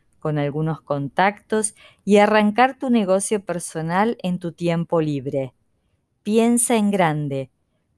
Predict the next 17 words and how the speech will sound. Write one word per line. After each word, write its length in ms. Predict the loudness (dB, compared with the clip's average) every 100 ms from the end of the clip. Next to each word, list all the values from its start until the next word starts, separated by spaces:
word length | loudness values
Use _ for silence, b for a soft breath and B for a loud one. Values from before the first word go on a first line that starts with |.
| -4
pero 440 | 2 2 2 -4 _ _
empieza 880 | -6 -4 -4 -4 -2 0 0 -2 -4 -8
en 180 | -8 -4
pequeño. 760 | -4 -2 -4 -4 -6 -8 -12 _ _ _ _ _ _ _ _ _
Doce 420 | -2 0 2 2 4
hábitos 600 | 2 -2 -8 -10 -10 -12
que 240 | -8 -10
funcionan, 960 | -8 -10 -10 -6 -4 -2 0 0 -2 -8 _ _ _
pero 300 | -2 0 0
no 180 | 0 0
me 220 | 0 0
creas. 580 | -2 -2 -2 -6 -10 -14 _ _ _ _
Compruébalo 920 | -2 0 -2 2 4 4 2 2 -2 -6 _ _ _ _ -4
tú 160 | -2
mismo. 560 | -2 -4 -8 -10 -8 -10 _ _ _ _ _ _ _ _ _ _ -8
En 160 | -6 -4
resumen, 800 | -4 -4 -4 -2 -2 -6 -8